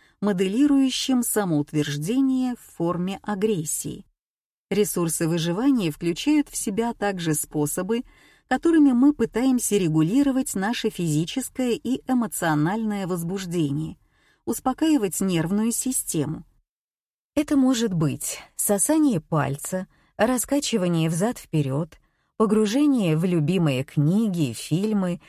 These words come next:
телепрограммы или игры, обращение к еде и алкоголю, самоповреждение в виде порезов. Другими ресурсами выживания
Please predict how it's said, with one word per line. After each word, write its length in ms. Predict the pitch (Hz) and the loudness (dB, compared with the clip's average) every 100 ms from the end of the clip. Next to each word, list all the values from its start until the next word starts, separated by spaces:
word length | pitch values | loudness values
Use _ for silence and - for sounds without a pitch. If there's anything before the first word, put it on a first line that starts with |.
| _ - | _ -4
телепрограммы 1000 | 330 285 - 165 135 185 262 262 240 175 | 0 0 2 0 2 0 2 0 0 -2
или 360 | 214 233 226 | -2 -2 -2
игры, 600 | - 175 143 123 131 156 _ _ _ _ _ _ | -4 -2 -2 -2 -8 -10 _ _ _ _ _ _
обращение 800 | 180 196 190 - 185 151 143 135 | 0 2 0 -2 0 2 2 0
к 80 | - | -2
еде 460 | 165 151 143 226 233 | 0 0 0 -2 -2
и 180 | 185 | 0
алкоголю, 800 | 170 135 - 127 131 165 208 202 - _ _ _ _ - | 0 0 -2 -4 -2 0 0 -4 -10 _ _ _ _ -6
самоповреждение 1200 | - 302 240 - 143 139 143 147 247 269 262 262 - _ | 0 2 2 0 0 0 0 0 0 0 0 -2 -6 _
в 80 | - | -4
виде 420 | 170 160 147 160 | 0 2 2 0
порезов. 720 | 165 220 202 139 117 - - _ _ _ _ _ _ _ - | -2 -2 0 -2 -4 -10 -14 _ _ _ _ _ _ _ -4
Другими 580 | 190 262 196 160 151 | 0 0 2 2 2
ресурсами 640 | 196 226 254 254 - 262 254 | 0 -2 -2 -4 0 2 2
выживания 760 | 254 247 254 262 254 247 240 | 2 0 2 2 2 0 -2